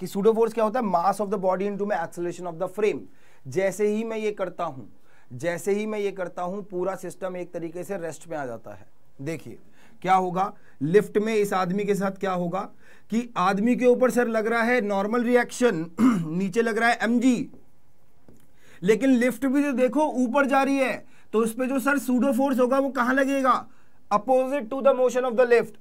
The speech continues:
opposite to the acceleration of the lift, सॉरी। तो यहां देखिए mass of this body into में acceleration of the frame, तो हम क्या कहेंगे, नीचे आ गया।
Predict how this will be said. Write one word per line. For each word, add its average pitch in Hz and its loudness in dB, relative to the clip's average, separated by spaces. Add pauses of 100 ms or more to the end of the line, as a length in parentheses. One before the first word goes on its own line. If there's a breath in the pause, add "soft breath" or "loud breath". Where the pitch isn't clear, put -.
(160)
opposite 226 0
to 247 -6
the 262 4 (220)
acceleration 233 2
of 196 -2
the 190 2
lift, 151 -2
सॉरी। 190 -2 (380 loud breath)
तो 185 0
यहां 208 4
देखिए 233 6
mass 240 4
of 202 0
this 185 -2
body 226 2
into 208 0
में 208 0
acceleration 208 -4
of 190 -6
the 226 -4
frame, 254 6 (560 soft breath)
तो 196 0
हम 202 2
क्या 240 4
कहेंगे, 247 2
नीचे 202 -2
आ 240 4
गया। 233 4